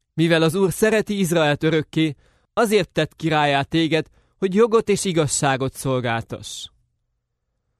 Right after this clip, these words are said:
Élete ezen pontján Salamon még bizonyára az Úrral járt, és tisztelte Istent. Jézus azt mondta, hogy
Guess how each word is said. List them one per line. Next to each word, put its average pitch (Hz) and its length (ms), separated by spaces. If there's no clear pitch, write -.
Élete 208 380
ezen 190 280
pontján 151 460
Salamon 196 460
még 170 180
bizonyára 170 500
az 147 120
Úrral 135 380
járt, 131 340
és 143 140
tisztelte 135 580
Istent. - 680
Jézus 160 360
azt 202 200
mondta, 185 280
hogy 160 120